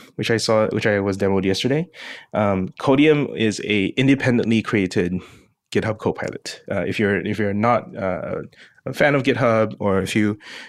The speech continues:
if you want to see what alternatives, uh, to Copilot look like, um, small team of, like, four people coded this in a month, um, and, uh, created a complete GitHub, uh, competitor, uh,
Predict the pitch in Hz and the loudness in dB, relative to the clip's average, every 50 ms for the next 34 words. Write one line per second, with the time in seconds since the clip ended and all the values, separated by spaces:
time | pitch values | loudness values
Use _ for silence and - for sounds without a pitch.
0 | - - - 120 110 117 117 107 - - - - - - - - 113 104 101 101 | -10 -2 0 2 4 4 2 0 -2 -8 -10 -8 -8 -6 -4 -2 0 0 2 2
1 | 95 82 - - _ _ _ _ _ _ _ _ _ _ _ - - - - _ | 0 0 -2 -8 _ _ _ _ _ _ _ _ _ _ _ -18 -18 -18 -4 _
2 | 123 127 120 - 127 123 123 117 120 113 104 - - - - 117 107 104 101 98 | -2 0 2 2 4 4 4 4 2 2 0 -2 -4 0 2 2 2 2 2 0
3 | 95 - 104 92 - 120 110 - 107 101 92 76 101 95 - - - - - - | -2 -4 -6 0 0 0 2 2 0 0 0 0 0 -2 0 -2 -4 -6 -8 -12
4 | - - - - - - - - - - - _ - 107 104 98 95 90 85 - | -14 -18 -20 -18 -18 -16 -16 -16 -18 -20 -16 _ -2 -2 0 0 -2 -4 -6 -8
5 | _ _ _ _ _ _ _ _ _ _ _ _ _ _ - _ - - _ - | _ _ _ _ _ _ _ _ _ _ _ _ _ _ -20 _ -20 -20 _ -14
6 | - - - - - 143 143 147 156 151 - 135 120 117 104 - - 107 107 - | -10 -6 -4 -2 2 4 4 4 4 4 4 4 4 4 2 0 -4 -8 -8 -4
7 | - 135 117 110 - 113 104 95 - 52 - - - - - - - - 131 110 | 2 2 2 2 2 0 -2 -2 -2 -4 -4 -6 -8 -12 -18 -16 -2 0 2 2
8 | 113 113 113 - 117 117 - - 120 117 117 113 117 113 117 117 - - - _ | 2 2 0 -2 -4 -4 -4 -4 -4 -4 -4 -4 -4 -6 -6 -10 -14 -18 -20 _
9 | _ - 104 104 110 107 110 - - 120 123 185 - 113 107 104 101 98 98 98 | _ -8 -6 -4 -4 -4 -6 -8 -10 -10 -10 -8 -4 -2 0 0 0 -2 -2 -4
10 | 104 101 98 - - 113 110 107 104 101 - - _ _ - - - 104 - - | -4 -6 -6 -2 -2 0 2 2 2 0 -2 -6 _ _ -8 -6 -6 -4 -4 -4
11 | 127 110 - 120 90 - 104 104 110 107 110 - 107 101 104 - 143 - - - | -4 -2 -2 -2 -2 -2 -4 -6 -4 -6 -6 -6 -6 -6 -6 -8 -10 -10 -12 -10
12 | - - - - - 95 95 - 107 110 - - - 107 107 | -10 -10 -8 -6 -6 -6 -6 -6 -8 -10 -10 -8 -4 -4 -4